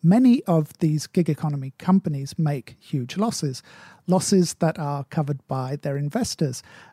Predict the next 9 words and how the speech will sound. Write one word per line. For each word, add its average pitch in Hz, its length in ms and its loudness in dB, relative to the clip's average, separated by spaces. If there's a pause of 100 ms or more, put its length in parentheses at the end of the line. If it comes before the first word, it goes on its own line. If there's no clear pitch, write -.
and 180 220 4
losses 180 560 2
that - 160 -8
subsidize 156 840 -2 (180)
every 175 320 2
ride 143 440 -2
that - 160 -10
people - 320 -8
take, - 420 -4